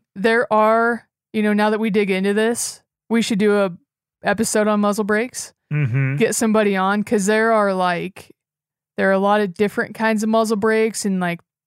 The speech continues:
Speaker 1: some of them that come stock on rifles now that just have holes drilled all the way around 'em in a bunch of different ways. Um, they just make it really loud. They,
Speaker 2: Yeah.
Speaker 1: from what I've,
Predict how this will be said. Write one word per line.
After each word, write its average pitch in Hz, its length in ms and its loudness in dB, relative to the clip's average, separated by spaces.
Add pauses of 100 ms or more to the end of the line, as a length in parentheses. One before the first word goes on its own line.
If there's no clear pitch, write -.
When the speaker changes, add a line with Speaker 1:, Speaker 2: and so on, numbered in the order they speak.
(180)
Speaker 1:
some 240 280 0
of 240 80 0
them 233 160 0
that 190 160 -2
come 208 180 -2
stock 196 540 0
on 196 180 0
rifles 185 420 0
now 208 220 2
that 190 180 0
just 185 180 -2
have 180 180 -4
holes 190 340 -2
drilled 190 320 0
all 190 400 2
the 190 80 -2
way 190 180 0
around 185 400 0
'em 202 200 0
in 185 60 0
a 180 40 -4
bunch 185 240 -2
of 180 60 -10
different 185 280 -6
ways. 190 300 -2 (540)
Um, 185 340 0
they 262 140 2
just 277 180 -2
make 214 220 0
it - 80 -4
really 190 220 0
loud. 175 500 0 (200)
They, 185 680 0
Speaker 2:
Yeah. 190 60 -6
Speaker 1:
from 190 340 -2
what 190 160 2
I've, 190 260 0